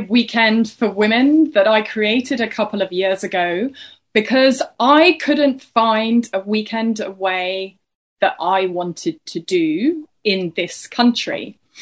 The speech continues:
Um, so there were lots of women's weekends and retreats and things and everything happening abroad, but I have, uh, two little kids and I couldn't get to those. I couldn't afford them and various things like that. And I was like,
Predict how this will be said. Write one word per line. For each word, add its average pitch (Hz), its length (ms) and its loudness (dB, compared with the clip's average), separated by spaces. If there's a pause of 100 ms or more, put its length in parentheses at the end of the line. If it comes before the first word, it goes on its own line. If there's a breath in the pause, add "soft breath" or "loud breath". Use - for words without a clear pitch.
(460 loud breath)
Um, 214 360 2
so 208 160 -8
there 196 100 6
were 196 80 4
lots 294 300 0
of 277 140 0
women's 262 420 4
weekends 240 640 2
and 175 120 -6
retreats 247 560 -4
and 170 160 -6
things 233 440 -2
and 170 320 -8
everything 214 400 -2
happening 202 400 -4
abroad, 202 600 -2
but 202 100 -4
I 202 180 0
have, 196 420 -4
uh, 180 260 -2
two 202 180 -4
little 165 160 -6
kids 339 520 -4
and 185 400 -4
I 180 60 -6
couldn't 220 320 -8
get - 200 -4
to 190 120 -10
those. 202 340 0
I 175 80 -6
couldn't 196 220 -12
afford 196 400 -8
them 196 300 -4 (420 soft breath)
and 208 280 -4
various 208 400 2
things 196 240 -4
like 208 140 -2
that. 262 240 2
And 226 100 0
I 262 100 2
was 285 180 0
like, 233 240 -2